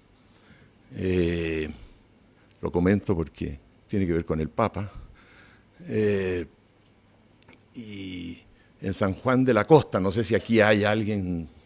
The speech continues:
de esos barrios, digamos, ah, pero es un lugar bien lejano. Nosotros normalmente, para que un colegio se integre a la red, es una condición pre-, previa ir a visitarlo. Este, por las distancias,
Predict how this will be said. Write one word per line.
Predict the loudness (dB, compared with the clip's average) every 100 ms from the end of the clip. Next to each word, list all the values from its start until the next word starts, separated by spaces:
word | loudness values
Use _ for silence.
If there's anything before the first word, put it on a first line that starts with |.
| -20 -20 _ -18
de | -12
esos | -12 -10 0
barrios, | 2 4 2 -2 -8
digamos, | -12 -12 -10 -10
ah, | -6
pero | -6
es | -4
un | -2
lugar | 0 2
bien | 2 2
lejano. | 2 4 4 2 -4 -16 -18 -18 -18 -18 -14 -4
Nosotros | 0 2 4 2
normalmente, | 2 4 4 6 6 4 2 0
para | 0 0
que | -2 0
un | -2
colegio | 2 4 4 2
se | -2
integre | -2 2 2 4
a | 4
la | 4
red, | 2 0 -6 -20 _ _ -20 -20 _ -20 -6
es | -2
una | 2 2
condición | 2 0 0 0 0 0 -4 -16 _ _
pre-, | -14
previa | -6 4 6 8 6 2 -2
ir | 0
a | 2
visitarlo. | 2 0 0 2 0 -4 -12 -20 -20 -20 _ _ _ -20 -20 -6
Este, | -2 -2 0 -2 -2 -8 -20 -20 -8
por | -2 0
las | 0
distancias, | -2 -2 4 6 6 0 -4 -6